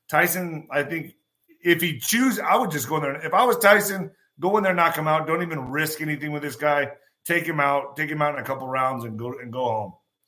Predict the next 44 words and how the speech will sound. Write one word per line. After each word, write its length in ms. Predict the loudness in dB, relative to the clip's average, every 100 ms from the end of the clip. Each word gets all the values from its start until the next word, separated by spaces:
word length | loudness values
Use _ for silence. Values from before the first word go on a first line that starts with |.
| _ _ _ _ _
David 160 | -4 0
Rodriguez 340 | 2 2 0
was 160 | -4 -8
supposed 240 | -8 -10
to 60 | -8
be 120 | -8
the 60 | -6
new 160 | -6
version 320 | -4 -6 -6 -6
of 80 |
Tommy 320 | -4 -4 -6 -8
the 100 | -6
Gun. 220 | -8 -4
Yeah, 140 | 0
I 60 | 0
was. 460 | 2 0 0 -6 -14 _ _ _ _ _ _ _ _ _ -20 -20 -20 _ _ _
Things 240 | 6 6 10
happen. 420 | 10 10 6 2 0 -4 -2
I 100 | 8
had 120 | 10 8
a, 220 | 4 -6 -12 0
I 140 | 8
had 200 | 8 8
just, 260 | 0 0 -2 -8 -10 0
Tommy 300 | 4 4 2
Morrison 360 | 2 2 0
had 180 | 2 0
more 160 | 0 -2
of 80 |
a 60 | -2
looping 540 | -4 0 -2 0 -2
left 220 | 0 0 0
hook. 200 | -2 2
I 80 |
had 180 | 2 2
more 140 | 2 -2
of 60 |
a 60 | -2
sharp, 380 | 2 4 4 6
bing, 460 | 6 6 -4 -14
like, 200 | -14 -12
quick, 300 | -6 -4 -4 -8 -18 _ _ -8
uh, 320 | -4 -2 -4 -6
flash, 480 | 0 2 2 -4